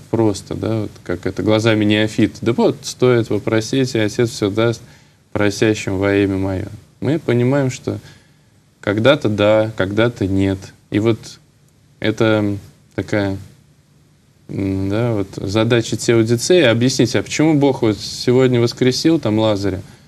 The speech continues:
а завтра еще сто тысяч человек не воскресил.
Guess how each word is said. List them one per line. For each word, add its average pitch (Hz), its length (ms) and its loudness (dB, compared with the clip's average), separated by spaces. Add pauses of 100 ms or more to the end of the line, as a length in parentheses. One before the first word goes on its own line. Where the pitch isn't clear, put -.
(280)
а 98 140 0
завтра 127 440 4
еще 98 240 -2
сто 104 180 0
тысяч 101 260 -2
человек 113 300 0
не 104 180 2
воскресил. 98 680 -4